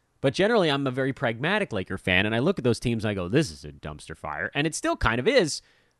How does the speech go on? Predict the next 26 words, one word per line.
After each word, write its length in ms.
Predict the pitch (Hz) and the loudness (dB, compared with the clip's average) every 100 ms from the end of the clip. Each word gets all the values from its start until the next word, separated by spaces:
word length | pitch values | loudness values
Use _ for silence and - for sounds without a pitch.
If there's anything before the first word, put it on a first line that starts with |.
| _ | _
Uh, 400 | 135 131 120 113 104 _ _ _ _ - | 0 2 2 2 -2 _ _ _ _ -10
but 140 | 95 | -2
damn, 200 | 143 180 | 2 2
that's 240 | 117 147 - | 2 -4 -6
low 360 | 82 82 175 | -6 -2 -2
for 120 | 101 87 | -4 -10
the 80 | |
king. 460 | - - 143 226 160 - _ _ _ _ _ _ _ - | -6 -2 -2 -4 -10 -20 _ _ _ _ _ _ _ -6
Have 200 | 113 107 | -4 0
we 140 | 139 | 0
moved 280 | 127 160 160 | 2 0 -2
him 120 | 151 | -6
too 180 | 135 139 | -4 -4
far 220 | 123 117 | 0 0
down 220 | 104 90 | 0 -2
the 60 | 101 | -4
board? 360 | 180 226 85 _ _ _ _ _ _ _ _ | -6 -8 -12 _ _ _ _ _ _ _ _
Chris 200 | - 240 | 6 6
Paul 260 | - 254 269 | 10 12 12
is 100 | 208 | 10
up 120 | 220 | 6
to 80 | 196 | 2
thirty. 680 | - 220 262 220 170 208 220 - | 6 6 6 4 4 2 -4 -8
Screw 420 | - - 247 240 | -4 4 6 8
you, 220 | 214 233 | 8 4
Yahoo. 600 | 127 120 113 117 117 147 | 4 2 4 2 2 0